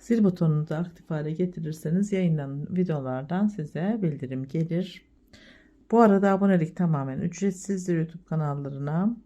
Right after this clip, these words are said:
Yani, e, tereddütte olan arkadaşlarımız varsa bu bilgiyi de vereyim. Şimdi modelimiz için gerekli olan ilmek miktarı sekiz ve sekizin katları artı üç ilmekle başlayacağız.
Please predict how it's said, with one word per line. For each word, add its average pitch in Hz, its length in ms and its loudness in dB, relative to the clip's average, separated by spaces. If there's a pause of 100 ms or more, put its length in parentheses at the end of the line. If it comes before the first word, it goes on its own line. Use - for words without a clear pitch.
Yani, 139 420 -6
e, 143 880 -6 (600)
tereddütte 170 500 -2
olan 151 220 4
arkadaşlarımız 151 840 -4
varsa 160 460 -4
bu 151 120 -8
bilgiyi 131 340 -6
de 139 140 -4
vereyim. 139 420 -2 (1160)
Şimdi 226 220 6
modelimiz 226 540 10
için 220 260 2
gerekli 220 380 4
olan 208 260 4
ilmek 208 400 8
miktarı 175 760 -2
sekiz 196 680 -4
ve 196 180 2
sekizin 175 540 -6
katları 165 560 -6
artı 165 380 -2
üç - 320 -4
ilmekle 156 640 -6
başlayacağız. 147 960 -6